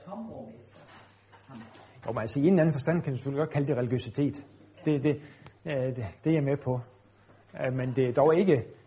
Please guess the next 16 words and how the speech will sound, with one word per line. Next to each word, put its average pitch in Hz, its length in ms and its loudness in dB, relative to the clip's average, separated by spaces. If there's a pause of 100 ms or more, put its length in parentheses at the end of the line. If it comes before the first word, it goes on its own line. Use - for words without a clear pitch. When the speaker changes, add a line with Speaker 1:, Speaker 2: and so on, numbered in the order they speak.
(120)
Speaker 2:
en 135 220 -4
religion, 135 340 2
som 120 200 -8
er, 117 40 -6
er, 104 560 -6 (560)
er, 110 240 -12 (100)
er 117 120 -8
normal. 117 640 -4
Altså, - 180 -12
det, 151 240 -2 (260)
det, - 240 -6 (140)
det 131 100 -6
svarer 170 240 2
lidt 165 240 0
til 123 160 -2 (340)
kejserkulten 135 760 -4